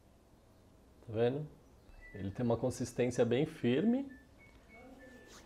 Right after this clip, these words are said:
Aí eu vou passar aqui nas mãos, né? Aí passa nessa parte, vão dos dedos aqui. Ele tem um cheiro bem agradável, não um cheiro bem forte,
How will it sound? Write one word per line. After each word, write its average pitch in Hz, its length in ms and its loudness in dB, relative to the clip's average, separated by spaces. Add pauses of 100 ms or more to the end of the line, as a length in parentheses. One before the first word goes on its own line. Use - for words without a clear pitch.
(100)
Aí 101 80 -10
eu 95 40 -8
vou 95 80 -6
passar 104 300 0
aqui 107 220 -2
nas 117 240 4
mãos, 92 300 0
né? 110 220 0 (160)
Aí 98 80 -4
passa 104 320 -4
nessa 107 240 0
parte, 104 480 0 (800)
vão 104 220 -2
dos 98 220 -2
dedos 101 500 0
aqui. 117 400 0 (640)
Ele 113 100 -4
tem 139 140 4
um 135 40 4
cheiro 143 240 4
bem 139 180 6
agradável, 151 580 8
não 123 160 4
um - 20 -4
cheiro 110 300 -2 (200)
bem 107 280 0
forte, 120 560 2